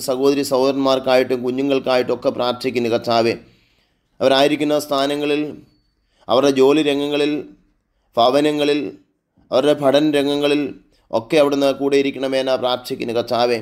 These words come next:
പ്രയാസത്തിലും ഭാരത്തിലും വേദനയുടെ നടുവിലൊക്കെ അനേകരായിരിക്കുന്നു കർത്താവേ. ഞങ്ങൾക്ക് ഇത്രത്തോളം ആരോഗ്യവും സൗഖ്യവും തന്നപ്പോൾ ഞങ്ങളുടെ പ്രിയപ്പെട്ടവരിൽ പലരും പ്രയാസങ്ങൾ നടുവിൽ കൂടി കടന്നു പോവുകയാണ്. കർത്താവേ, ഇന്ന് പകൽക്കാലം ഞങ്ങൾ അവർക്ക്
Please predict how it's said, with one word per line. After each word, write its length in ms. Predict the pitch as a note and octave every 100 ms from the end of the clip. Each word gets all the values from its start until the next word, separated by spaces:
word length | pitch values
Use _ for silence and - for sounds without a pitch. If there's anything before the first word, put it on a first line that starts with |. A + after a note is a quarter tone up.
| - _ _ _ _ _ -
പ്രയാസത്തിലും 560 | C3 C3 C3 C3+ C3+
ഭാരത്തിലും 600 | C3 B2+ C3+ C#3 C3+ C3+ C3+ - -
വേദനയുടെ 460 | B2 C3 C3+ C3
നടുവിലൊക്കെ 480 | C3 B2 C3+ C3 C#3+
അനേകരായിരിക്കുന്നു 920 | B2+ B2+ C3+ C3+ B2 A#2+ B2+ C3 B2+
കർത്താവേ. 460 | A#2+ A#2+ B2 B2+ B2+ - _ _ _ _ _ _
ഞങ്ങൾക്ക് 320 | B2 C#3+ D3
ഇത്രത്തോളം 460 | D3+ D3 D#3 D#3 D3+
ആരോഗ്യവും 500 | C#3+ D3+ D3+ D3+ D#3
സൗഖ്യവും 460 | D3+ C#3 C#3 D#3 D3+
തന്നപ്പോൾ 340 | C#3+ C#3+ C#3+
ഞങ്ങളുടെ 280 | C#3+ C#3 C#3+
പ്രിയപ്പെട്ടവരിൽ 540 | D3 C#3+ C#3+ C#3 D3 C#3
പലരും 360 | C3 C3+ C#3+ C#3+
പ്രയാസങ്ങൾ 560 | C3+ B2+ C3+ C#3+ D3 C#3+
നടുവിൽ 300 | C3 C3+ C#3+
കൂടി 200 | C#3+ C#3
കടന്നു 300 | B2+ B2 C#3
പോവുകയാണ്. 520 | C3+ C3 C3+ B2+ C3 A2 - _ _ _ _ B2
കർത്താവേ, 220 | C3+ C#3+ C#3+
ഇന്ന് 120 | D3
പകൽക്കാലം 480 | C#3 C#3+ D3 C3+ C#3
ഞങ്ങൾ 160 | C3+ C3+
അവർക്ക് 240 | C3 C#3